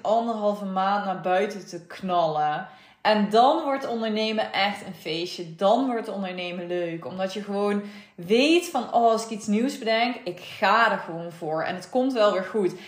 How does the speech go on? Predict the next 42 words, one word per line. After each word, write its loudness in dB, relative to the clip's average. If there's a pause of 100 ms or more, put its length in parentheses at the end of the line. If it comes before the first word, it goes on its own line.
(140)
En -2
alle 8
drie 2
die -2
lanceringen -2
zijn 2
supergoed -8
gegaan. -2
En -6
dat -8
geeft -8
zoveel 2
vertrouwen 2
en -2
zoveel -2
energie. -4 (240)
En -4
ik -4
geloof 2
zelfs 2
dat -2
het -10
elkaar 0
versterkt. -2
Doordat 2
je -2
het -6
zo -2
moeiteloos -4
maakt. 0 (280)
Doordat 4
je 0
het -2
met -4
fun 0 (240)
kan 4
doen -2
en -2
vanuit -4
vertrouwen 2
kan 0
doen. -4